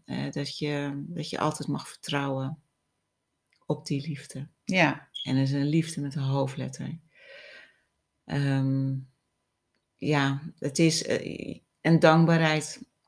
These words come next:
Speaker 1: hè? Ik spreek het weer uit.
Speaker 2: Ja.
Speaker 1: Eh, want als ik over de hoogste liefde denk, als je daar,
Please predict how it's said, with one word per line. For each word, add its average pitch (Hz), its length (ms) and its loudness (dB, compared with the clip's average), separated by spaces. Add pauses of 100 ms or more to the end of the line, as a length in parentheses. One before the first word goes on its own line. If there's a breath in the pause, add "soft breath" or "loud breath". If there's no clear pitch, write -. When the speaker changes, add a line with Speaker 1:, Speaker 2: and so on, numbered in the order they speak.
(180)
Speaker 1:
hè? 165 220 0 (520)
Ik - 220 2
spreek 185 400 6
het 175 140 2
weer 175 300 6
uit. 160 320 4
Speaker 2:
Ja. 190 360 8
Speaker 1:
Eh, 147 420 0
want 151 240 0
als 175 240 6
ik 170 180 0
over 165 240 6
de 170 60 4
hoogste 160 480 0
liefde 170 360 4
denk, 147 340 2
als 143 240 -2
je 151 80 -2
daar, 160 480 4